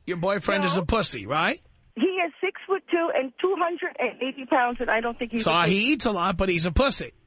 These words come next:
Speaker 2: No, no, no, no, no. He is all muscle, just like me.
Speaker 1: And a pussy.
Speaker 2: No. He puts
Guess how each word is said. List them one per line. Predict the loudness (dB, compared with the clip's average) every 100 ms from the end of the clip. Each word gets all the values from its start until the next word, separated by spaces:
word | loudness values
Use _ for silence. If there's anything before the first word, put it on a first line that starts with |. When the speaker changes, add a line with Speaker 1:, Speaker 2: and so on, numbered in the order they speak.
| _ _ -6
Speaker 2:
No, | -2 0 0 -4
no, | -4 -2
no, | -2 -4
no, | -6
no. | -4 -6 -4 0
He | 0 0
is | 0
all | 0 0 0
muscle, | -4 -6 -12 -16 -20 -20 0
just | 0 2
like | 0 0
me. | 0 2
Speaker 1:
And | 4 4
a | 2
pussy. | 2 0 -4 -10 -20 -20 -20 -20 -6 0
Speaker 2:
No. | 0 0 -8 _ _ _ _ -8
He | -2 0 0
puts | -2